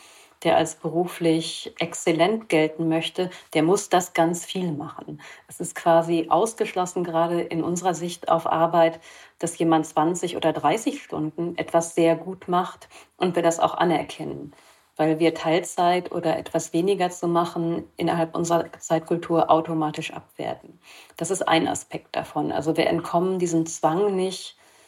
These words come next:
viel arbeiten zu wollen, um, um erfolgreich zu gelten. Und dann ist es so, dass wir unser Zeitverständnis ganz, ganz eng an Geld knüpfen und sich das verstärkt, je mehr eine Person verdient. Also man konnte in Studien nachweisen,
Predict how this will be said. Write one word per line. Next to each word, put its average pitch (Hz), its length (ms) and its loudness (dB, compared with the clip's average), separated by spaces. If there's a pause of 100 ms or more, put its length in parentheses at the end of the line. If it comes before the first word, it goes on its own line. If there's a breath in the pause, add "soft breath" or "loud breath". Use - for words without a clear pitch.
(140 soft breath)
viel 190 380 2
arbeiten 165 800 2
zu 160 320 -8
wollen, 180 500 2
um, 160 720 0 (480)
um 175 160 4
erfolgreich 160 760 2
zu - 160 -6
gelten. 220 600 0 (340 loud breath)
Und 170 220 0
dann 180 240 4
ist - 140 -8
es - 160 -10
so, 202 280 4
dass 180 280 -4
wir - 80 -2
unser 165 240 4
Zeitverständnis 165 880 -4
ganz, 208 340 2
ganz 185 340 -2
eng 180 440 -2
an 165 180 0
Geld 165 300 0
knüpfen 196 640 -6 (580 soft breath)
und 175 140 0
sich 160 100 -4
das 175 220 0
verstärkt, 185 800 2
je - 220 0
mehr 175 360 4
eine 170 240 0
Person 165 520 -2
verdient. 165 720 -4
Also 156 180 -4
man 156 160 -4
konnte 180 260 -2
in 165 160 -2
Studien 190 480 0
nachweisen, 190 800 2